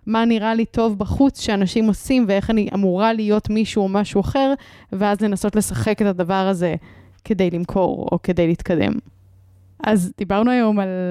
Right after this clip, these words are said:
אה, הרבה דברים שפותחים את המחשבה, לבאמת מה זה בעצם שיווק, איזה סוגים של שיווק יש, לאיזה מטרות אנחנו משתמשים בפטיש או בסכין הזה,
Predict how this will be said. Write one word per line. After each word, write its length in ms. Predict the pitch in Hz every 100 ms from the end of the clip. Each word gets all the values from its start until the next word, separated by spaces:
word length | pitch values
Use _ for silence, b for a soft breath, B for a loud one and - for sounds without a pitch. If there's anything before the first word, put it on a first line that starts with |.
| 180
אה, 600 | 180 180 180 180 180 -
הרבה 140 | 185
דברים 200 | 208 269
שפותחים 400 | 254 - - 202
את 60 | 202
המחשבה, 560 | 196 - - 160 180 185 - -
לבאמת 960 | 180 180 175 170 170 185 196 - - -
מה 260 | 190 185 185
זה 120 | 190
בעצם 400 | 185 185 - 190
שיווק, 680 | - 175 175 185 - - - B B B B B B - -
איזה 160 | 190 185
סוגים 380 | 185 180 196
של 140 | 185 190
שיווק 440 | - 180 185 -
יש, 220 | 190 180
לאיזה 280 | 185 185 190
מטרות 520 | 196 - 180 180 190
אנחנו 320 | 202 175 190 175
משתמשים 640 | 175 180 180 - 196 185
בפטיש 580 | 175 175 190 - 196 170
או 40 |
בסכין 560 | 175 - 180 - 196 196
הזה, 280 | 180 180